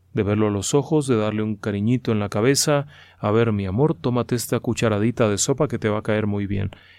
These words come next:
y a mí me va a caer mejor porque te acabas más pronto". Así es que sí, sí hay una diferencia. El hombre asesina de formas brutales, eh, destripa, cuchilla, abusa sexualmente, la mujer no. Las mujeres asesinas suelen hacerlo de esta forma, mucho más suave,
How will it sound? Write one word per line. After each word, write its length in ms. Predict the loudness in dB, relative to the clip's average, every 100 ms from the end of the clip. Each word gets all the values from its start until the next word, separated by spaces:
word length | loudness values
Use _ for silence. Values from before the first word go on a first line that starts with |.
| _
y 100 | -2
a 60 | 0
mí 100 | 2
me 120 | 2
va 100 | 0
a 40 | 0
caer 200 | -2 -2
mejor 320 | 0 0 2
porque 220 | 0 0
te 100 | -2
acabas 300 | 0 -2 -2
más 140 | -6
pronto". 400 | -4 -4 -6 -8 -14 _ _ -12
Así 180 | -4 -2
es 100 | -2
que 100 | -2
sí, 300 | -4 -6 -18 _
sí 260 | -8 -4
hay 180 | -4 -2
una 160 | -4 -4
diferencia. 600 | -4 0 0 0 0 -2 _ _ _ _ _
El 140 | -4 0
hombre 220 | 2 0
asesina 460 | 0 -2 0 0 0
de 60 |
formas 380 | -2 -2 0 -2
brutales, 600 | -4 -4 0 0 0 -2
eh, 180 | -4 -6
destripa, 920 | -8 -8 -2 -2 -2 -2 -2 0 -2 -6
cuchilla, 680 | -12 -2 -2 0 0 0
abusa 380 | 0 0 -2 -2
sexualmente, 720 | -6 -8 -6 -4 0 0 0
la 80 | 0
mujer 340 | 0 -2 -8 -8
no. 260 | -10 -14 _ _ _ _ _ -4
Las 140 | 0
mujeres 380 | 0 2 0 0
asesinas 600 | -2 0 0 2 0 -4
suelen 380 | -2 0 0 0
hacerlo 520 | -2 -2 0 -2 -4 -8
de 160 | -4 -2
esta 240 | -2 -6
forma, 380 | -2 0 2 -2
mucho 400 | -2 -2 0 0
más 200 | 0 -2
suave, 640 | -4 -6 -10 -12 -16 -20